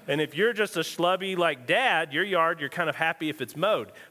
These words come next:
But then you see around you some of these retirees that have built the most immaculate, Edenic kind of yard gardens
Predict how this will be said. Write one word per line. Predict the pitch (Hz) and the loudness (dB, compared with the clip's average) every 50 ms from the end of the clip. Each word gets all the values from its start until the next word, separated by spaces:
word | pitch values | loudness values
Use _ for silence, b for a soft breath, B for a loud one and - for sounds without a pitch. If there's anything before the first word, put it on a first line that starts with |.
| B | B
But | - 151 143 | -8 -6 -2
then | - 185 185 185 | 0 0 0 2
you | 170 156 | 0 -2
see | - - - 202 202 196 | -2 -2 -2 0 2 2
around | 165 147 143 160 190 233 262 277 240 165 | 2 2 2 2 4 4 2 0 -2 -4
you | 156 143 147 165 175 | -2 0 0 0 0
some | - - 175 165 | 0 0 0 0
of | 165 151 | 0 0
these | 151 147 147 | -2 -2 -2
retirees | - 151 - - 156 151 147 143 135 147 180 226 262 240 190 - | -2 -6 -4 0 2 2 2 2 0 0 -2 -2 -4 -4 -8 -4
that | - 156 131 | -4 -4 -2
have | 151 147 131 123 | -2 -4 -4 -2
built | 131 175 214 220 - - | -2 0 0 0 -2 -2
the | 165 151 | -4 0
most | 147 151 156 151 156 160 | 0 0 0 -2 -2 -4
immaculate, | 151 135 139 151 170 170 185 180 - 202 190 190 185 185 190 - - | -4 -2 -2 -2 0 -2 -2 -2 -4 -2 -2 0 0 0 0 -2 -4
Edenic | - 156 147 139 160 165 170 175 170 - - | -8 -8 -4 -2 -2 0 2 0 0 -2 -4
kind | - - - 170 165 160 | -10 -4 -2 -2 0 0
of | 156 143 135 127 | 0 -2 -2 -4
yard | 131 127 139 151 165 165 170 165 156 139 120 | -6 -2 0 2 4 4 2 2 0 -2 0
gardens | 139 147 196 226 214 175 131 117 117 127 170 175 - - - | 2 4 4 4 2 0 -4 -6 -6 -6 -8 -10 -14 -16 -18